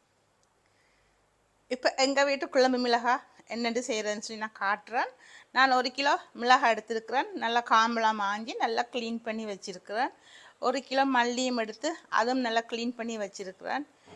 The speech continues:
இது இருநூறு கிராம் பெருஞ்சீரகம், நூறு கிராம்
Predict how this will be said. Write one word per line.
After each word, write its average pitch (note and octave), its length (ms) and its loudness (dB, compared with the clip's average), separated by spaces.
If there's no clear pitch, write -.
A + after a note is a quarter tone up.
இது D4+ 100 -2
இருநூறு C4+ 400 0
கிராம் B3 240 2
பெருஞ்சீரகம், B3 760 2
நூறு C4 260 0
கிராம் B3+ 300 0